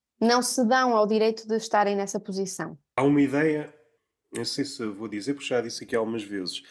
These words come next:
Speaker 2: e nem sei se liga diretamente. Há uma ideia dos antigos gregos que eles, quando eles falavam, para eles o, o amor, e aqui o amor é barra, hum, arte, criatividade, porque o deus Eros era,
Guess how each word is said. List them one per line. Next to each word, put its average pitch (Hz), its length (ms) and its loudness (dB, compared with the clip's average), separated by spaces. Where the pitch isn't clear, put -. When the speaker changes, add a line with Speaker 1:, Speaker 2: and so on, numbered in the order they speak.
Speaker 2:
e 113 80 -8
nem 127 140 2
sei 151 160 0
se 147 160 -6
liga 147 180 2
diretamente. 127 680 -2
Há 131 120 4
uma 147 140 8
ideia 151 200 4
dos 127 200 -2
antigos 127 320 -4
gregos 139 360 0
que - 100 -8
eles, 131 120 -4
quando 135 160 -2
eles 139 120 0
falavam, 107 500 0
para 123 140 4
eles 147 380 4
o, 117 520 -4
o 127 180 -2
amor, 165 400 6
e 139 180 2
aqui 139 180 -4
o 147 120 4
amor 151 320 2
é 165 100 2
barra, 143 580 0
hum, 127 560 -4
arte, 139 300 2
criatividade, 131 640 -4
porque - 240 -14
o 120 40 -6
deus 117 280 -2
Eros 139 420 -2
era, 117 360 -4